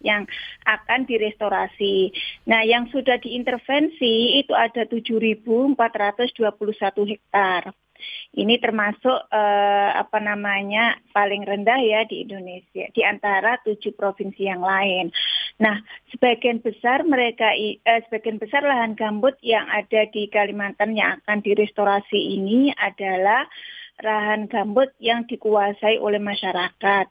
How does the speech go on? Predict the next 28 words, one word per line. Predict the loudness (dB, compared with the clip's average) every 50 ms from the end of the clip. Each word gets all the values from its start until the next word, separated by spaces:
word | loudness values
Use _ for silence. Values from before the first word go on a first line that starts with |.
| -4 -6
yang | -4 -2 -2
tidak | -2 0 2 0 0 0
berizin, | -2 -2 -2 -2 2 2 2 2 2 0
di, | -4 -6 -4
di | -2 -2
area | 0 0 2 2 2 0 0 -2
yang | -4
tidak | -4 -4 -4 -4 -4
berizin | -4 -4 -4 0 0 2 2 2
ya | 2 0 0
istilahnya. | -2 -4 -6 -6 -4 -2 -2 -4 -4 -4 -4 -2 -2 -2 -2 -4 -10 _ -16 -12 -12 -12 -12 -12 -4 -2
Nah, | 0 0 -2 -4 -12 -20 _ _
di, | -4 -4 -2
di | 0 0 2
lahan | 2 2 2 0 -2 -4 -4
gambut | -4 -4 -2 0 -2 -2 -2 -4 -4
ini | -2 0 2 2 2 2 0 0 0 0 0 0 0
kan | -2 -2 -2 -2 -6
terdapat | -10 -10 -8 -8 -6 -6 -6 -4 _ -2 -2 -2 -2
desa-desa | -4 -4 -4 -6 -8 -6 -8 -10 -10 -8 -4 -4 -4 -4 -2 -2
tuh, | 0 0 0 -2 -4 -10 _ _ _ _ _
desa-desa. | -6 -4 0 0 0 0 0 0 -2 -2 0 0 0 2 2 0 -2 -4 -8 -12 _ -12
Jadi | -12 -8 -4 -4 -4 -2 -2
di, | 0 0 2 0 0 0 0
di | 0 -2
hutan-hutan | -2 0 0 0 0 0 -2 -2 -2 -2 -2
gambut | -2 -2 -2 0 0 0 -2 -2
ini, | -2 -6 -6 -4 -4 -2 0 2 2 2 0